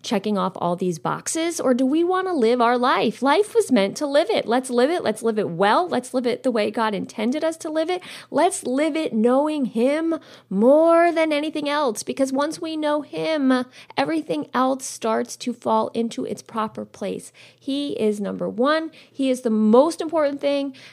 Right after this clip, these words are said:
and everything else is secondary, and everything else will fall into place. So I encourage you guys to, if there's one thing you want to do to simplify your day,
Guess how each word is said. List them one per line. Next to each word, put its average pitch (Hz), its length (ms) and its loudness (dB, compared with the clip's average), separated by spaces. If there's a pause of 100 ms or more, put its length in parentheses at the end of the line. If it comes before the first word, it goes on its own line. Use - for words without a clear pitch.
(120)
and 202 360 0
everything 247 540 -2
else 180 460 -4
is 165 160 -12
secondary, 233 580 -2
and - 200 -12
everything 269 360 -2
else 240 160 -2
will 214 100 -6
fall - 280 -6
into 90 160 -10
place. - 360 -20 (200)
So - 160 -8
I 294 140 -2
encourage 254 500 -4
you 220 60 -6
guys 196 500 -2
to, 180 420 -4 (840)
if - 140 -2
there's 190 240 0
one 254 320 -2
thing 294 200 -2
you 269 120 2
want 254 140 2
to 240 40 0
do 240 160 -2
to 220 80 -2
simplify 226 400 -6
your 214 220 -2
day, 220 400 -2